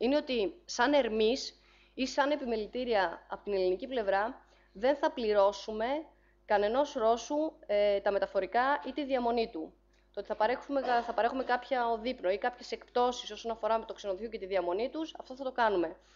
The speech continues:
Και αυτό το κάνουμε για το λόγο του ότι δεν θέλουμε να έρθουν Ρώσοι εδώ να κάνουν τουρισμό. Το να παρέχουμε, να κάνουμε ένα, να τους, ε, βγάλουμε το αεροπορικό τους εισιτήριο, τη διαμονή γενικότερα και τη μετάβασή τους στην Ελλάδα, ε,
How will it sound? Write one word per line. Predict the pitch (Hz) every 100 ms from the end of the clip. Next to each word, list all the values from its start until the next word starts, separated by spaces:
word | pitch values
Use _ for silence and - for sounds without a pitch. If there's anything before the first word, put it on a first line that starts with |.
| _ -
Και |
αυτό | 196 -
το | 269
κάνουμε | 277 269 285 302 302 -
για | 214
το | 214
λόγο | 240 269 277
του | 233
ότι | 208
δεν | 269
θέλουμε | 277 277 285
να | 240
έρθουν | 226 277 254
Ρώσοι | 226 262 - 226
εδώ | 233
να | 277
κάνουν | 254 269 262
τουρισμό. | 226 220 208 160 - - _ _ _ _ _ _ -
Το | -
να | 190 185
παρέχουμε, | 196 247 269 233
να | 196 190
κάνουμε | 220 262
ένα, | 262 247 233
να | 220 - -
τους, | 202 - 202
ε, | 202 190
βγάλουμε | 202 254 247
το |
αεροπορικό | 247 220 214 240
τους | -
εισιτήριο, | - 247 190 160 - _ _ -
τη |
διαμονή | 196 196 196 247
γενικότερα | 240 226 240 220 196
και | 247
τη |
μετάβασή | 269 - 226 226 226
τους | 220
στην | 214
Ελλάδα, | 190 185 202 247 294 - - - - -
ε, | - 202 208 208 202